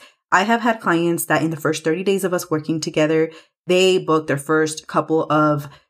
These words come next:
four-figure clients for the first time ever, ever making revenue in their businesses, and they go full-time into their business. And you can think right now, probably thinking,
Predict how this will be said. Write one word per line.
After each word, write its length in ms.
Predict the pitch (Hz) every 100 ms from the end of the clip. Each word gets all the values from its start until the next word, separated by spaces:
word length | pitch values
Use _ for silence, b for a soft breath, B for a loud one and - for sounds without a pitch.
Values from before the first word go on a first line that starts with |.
| _ _
four-figure 420 | 175 185 208 185 170
clients 640 | 180 156 151 151 156 - - _ _
for 100 | 156
the 80 | 139
first 320 | 139 175 185
time 180 | 208 170
ever, 520 | 135 147 147 147 - -
ever 180 | 180 190
making 260 | 175 165
revenue 360 | 165 151 156 156
in 60 | 156
their 100 | 147
businesses, 640 | 139 143 151 180 190 196
and 300 | 160 165 165
they 100 | 156
go 200 | 147 156
full-time 420 | 151 156 151 143 147
into 180 | 147
their 100 | 143
business. 440 | 139 135 - - -
And 160 | 151
you 80 | 170
can 180 | 180 226
think 260 | 202 180 -
right 180 | 175 156
now, 220 | 151 135
probably 360 | 139 139 131 147
thinking, 500 | 139 143 135 151